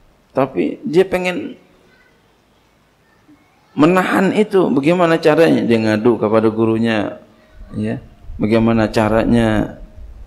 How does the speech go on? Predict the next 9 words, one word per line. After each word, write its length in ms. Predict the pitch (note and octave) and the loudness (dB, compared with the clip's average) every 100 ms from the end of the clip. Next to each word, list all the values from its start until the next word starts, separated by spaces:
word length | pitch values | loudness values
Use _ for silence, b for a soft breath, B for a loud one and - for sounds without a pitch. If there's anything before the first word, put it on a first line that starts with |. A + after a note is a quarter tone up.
| - - | -20 -10
Lalu 320 | A#2+ A2+ G#2+ | 0 0 2
dia 140 | A2 A2 | 2 2
minta 260 | A2+ G#2 F#2+ | 2 0 -2
air, 400 | G#2+ B2 B2+ A2+ A2 - | 0 2 2 0 -4 -4
doa, 560 | A#2 - A#2 A#2 - - - - - - - - - - - - _ _ - _ - - | -2 0 -2 -4 -8 -16 -18 -18 -18 -18 -20 -20 -20 -20 -20 -20 _ _ -20 _ -20 -6
dibacain. 640 | A2 G#2+ G#2 - G#2+ - | -2 0 0 -2 -2 -2
Jujur. 360 | B2 E3 A3+ G3+ - - _ _ _ _ _ _ _ _ _ _ _ _ _ _ _ _ _ _ _ _ - | -2 0 0 -2 -4 -20 _ _ _ _ _ _ _ _ _ _ _ _ _ _ _ _ _ _ _ _ 0
Ini 200 | C3+ E3 | 2 4
nih, 180 | G#3 | 4